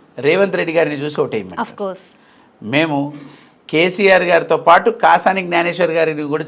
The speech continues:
Speaker 1: చూసి ఓటేయమంటున్నాం.
Speaker 2: ఓకే.
Speaker 1: ఎందుకంటే కాసాని జ్ఞానేశ్వర్ గారికి ప్రతి గ్రామంలో ప్రతి పార్టీ నాయకుడితోటే సత్సంబంధాలు ఉన్నాయి.
Speaker 2: మ్మ్.
Speaker 1: Whereas, ఆ, మన, మా యొక్క కొండా విశ్వేశ్వరరెడ్డి గారికి కానివ్వండి, రంజిత్ రెడ్డి గారికి ఆ సత్సంబంధాలు లేవు.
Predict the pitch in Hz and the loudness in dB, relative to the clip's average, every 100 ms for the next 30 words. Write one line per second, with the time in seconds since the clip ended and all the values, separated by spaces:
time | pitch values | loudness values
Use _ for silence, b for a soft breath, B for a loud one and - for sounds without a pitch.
0 | 180 190 240 160 131 120 95 76 78 _ | -6 -4 -4 -4 -6 -6 -12 -18 -20 _
1 | _ _ 226 226 190 202 _ b b b | _ _ -8 -6 -10 -12 _ b b b
2 | b - 156 202 214 220 190 190 208 202 | b -8 -4 -2 -4 -2 -4 0 -2 -2
3 | 185 180 - 160 170 180 220 165 - 202 | -6 -6 -6 -4 -4 -4 -6 -6 -6 -6
4 | 160 170 196 185 151 - - b b b | 4 4 4 0 -4 -6 -12 b b b
5 | _ 156 180 208 180 - 190 165 160 185 | _ 0 2 2 4 4 2 2 6 6
6 | 208 196 196 190 196 170 165 156 143 131 | 4 0 0 0 0 0 0 0 0 0
7 | 110 90 - _ 247 220 180 196 131 156 | -4 -8 -16 _ -8 -8 -10 -4 2 2
8 | 143 135 135 123 113 110 - - - 123 | 2 -4 -6 -6 -8 -10 -12 -16 -18 -10
9 | 117 107 101 107 117 113 110 110 95 - | -8 -8 -10 -8 -8 -8 -6 -6 -8 -12
10 | b b b _ - 143 156 151 156 139 | b b b _ -4 2 4 4 0 -4
11 | 139 139 139 120 135 147 165 190 214 143 | -4 -2 -2 -2 -4 -4 -6 -8 -6 -6
12 | 131 139 143 127 127 113 - - - _ | -8 -8 -10 -10 -8 -8 -12 -20 -20 _
13 | _ _ _ 113 127 127 123 - 151 147 | _ _ _ -2 -2 -2 -8 -6 -4 -2
14 | 147 113 117 135 | -2 -4 -6 -6